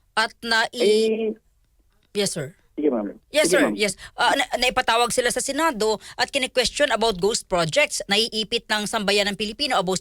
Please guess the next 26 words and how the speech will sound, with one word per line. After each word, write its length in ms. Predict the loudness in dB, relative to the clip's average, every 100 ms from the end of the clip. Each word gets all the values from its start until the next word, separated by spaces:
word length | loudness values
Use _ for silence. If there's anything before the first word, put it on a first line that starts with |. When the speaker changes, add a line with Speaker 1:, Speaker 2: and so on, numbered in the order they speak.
| -4
Speaker 1:
ghost 240 | -6 -6
projects. 800 | -8 -8 -4 -4 -6 -16 -16 -16 _ _ _ -16 -16 _ _
Speaker 2:
Oo 160 | 4 4
nga 240 | 6 4
po, 160 | 6 6
ma'am. 320 | 6 4 2 -6 -8 4
Eh, 80 | 6
kasi 240 | 6 4
nga 240 | 6 6 6
po, 160 | 6
napangalanan 800 | 4 4 4 6 6 8 8 6
yung 240 | 6 4 4
kumpanya 400 | 4 4 6 6
nila 480 | 4 4 4 2 2
na 80 |
isama 480 | 0 0 2 4 2
po 240 | 2 0 2
sa, 160 | 4 6 6 6 4 2 _ _ _ -2
ah, 1400 | 2 4 6 6 6 6 6 4 4 2 0 0 -2 -4 -6 -10 _
ipresenta 800 | 0 4 6 6 4 2 2 2
po 240 | 6 6
ng 160 | 6 4 4
ating 240 | 4 4
mahal 240 | 4 4
na 160 | 2 0
Pangulo 880 | 0 0 2 4 6 6 4 2